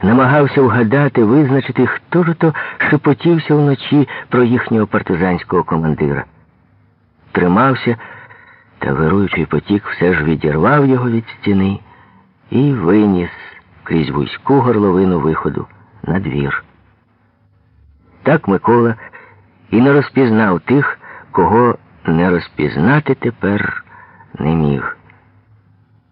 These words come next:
Увечері знову довго лежав принишкло, упившись напруженим поглядом у темряву, наче міг щось почути й очима. Услухався,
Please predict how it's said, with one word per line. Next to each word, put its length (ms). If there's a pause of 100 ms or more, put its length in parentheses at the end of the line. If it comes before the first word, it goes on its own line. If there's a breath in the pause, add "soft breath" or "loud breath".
(1800)
Увечері 520
знову 360
довго 320
лежав 340
принишкло, 640 (280 loud breath)
упившись 720
напруженим 540
поглядом 480
у 60
темряву, 520 (440 loud breath)
наче 320
міг 200 (100)
щось 220
почути 480
й 100
очима. 500 (880 soft breath)
Услухався, 760